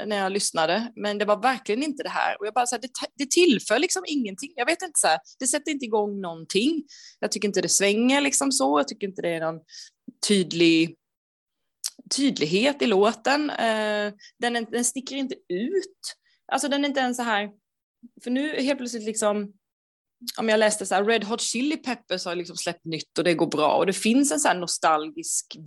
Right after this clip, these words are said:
vibb i musiken som man, då, då hade det väl varit kul om de gick liksom då all in, någon slags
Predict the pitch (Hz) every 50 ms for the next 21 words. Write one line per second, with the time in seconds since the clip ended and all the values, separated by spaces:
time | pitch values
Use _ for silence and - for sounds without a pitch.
0 | 143 165 175 165 160 156 147 156 170 156 - _ _ _ _ - - 170 170 160
1 | - 175 165 160 156 - - 160 160 160 160 156 151 - 127 139 - - - -
2 | - 226 233 - - 220 240 254 247 269 285 311 302 302 311 294 294 294 - -
3 | 262 226 214 208 202 196 190 190 175 160 269 359 - - - - 247 240 247 214
4 | 202 170 160 - - 175 165 160 160 151 - - 170 160 156 156 156 156 160 -
5 | _ _ _ _ _ _ _ _ _ - 170 165 - 170 165 - - - - -